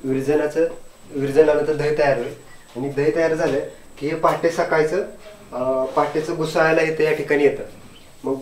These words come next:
घुसळलं की घुसळताना आपण प्रक्रिया जी आहे ती जुन्या पद्धतीचं लाकडी रवीचीच वापरतो. लाकडी रवीने हे घुसळलं जातं व्यवस्थित, कारण की, अ, जी घुसळण्याची पद्धत आहे clockwise, anti-clockwise जी आहे, त्याने ऊर्जा चांगली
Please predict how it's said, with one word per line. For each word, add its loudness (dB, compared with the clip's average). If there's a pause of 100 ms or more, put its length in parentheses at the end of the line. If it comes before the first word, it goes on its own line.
घुसळलं 2
की -4
घुसळताना 4
आपण 2
प्रक्रिया 6
जी 2
आहे 2
ती -6
जुन्या 0
पद्धतीचं 0
लाकडी 2
रवीचीच 2
वापरतो. 0 (340)
लाकडी 0
रवीने 4
हे -2
घुसळलं 6
जातं 2
व्यवस्थित, 2 (100)
कारण 2
की, -4 (380)
अ, -8 (920)
जी -2
घुसळण्याची 4
पद्धत 6
आहे 0
clockwise, 8
anti-clockwise 2
जी -2
आहे, -4
त्याने -4
ऊर्जा 0
चांगली 2